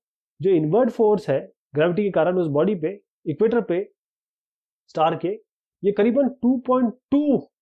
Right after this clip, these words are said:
मिलियन टाइम ज्यादा है जो आउटवर्ड सेंट्रीफ्यूगल फोर्स है। इसका मतलब ये है कि उस स्टार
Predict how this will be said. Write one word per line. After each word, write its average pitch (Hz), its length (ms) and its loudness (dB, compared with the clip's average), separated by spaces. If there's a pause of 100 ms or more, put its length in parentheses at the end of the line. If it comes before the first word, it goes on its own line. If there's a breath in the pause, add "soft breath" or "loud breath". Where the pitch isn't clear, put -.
(120)
मिलियन 196 320 2
टाइम 190 320 0 (340)
ज्यादा 156 420 0
है 101 180 -18 (360)
जो 131 260 0 (380)
आउटवर्ड 190 460 0 (280)
सेंट्रीफ्यूगल 143 420 -4
फोर्स 123 300 -10
है। 165 100 -10
इसका - 600 -14
मतलब 156 280 -2
ये 147 140 -2
है 147 160 -10
कि - 840 -6 (640)
उस 175 160 -2
स्टार 165 460 0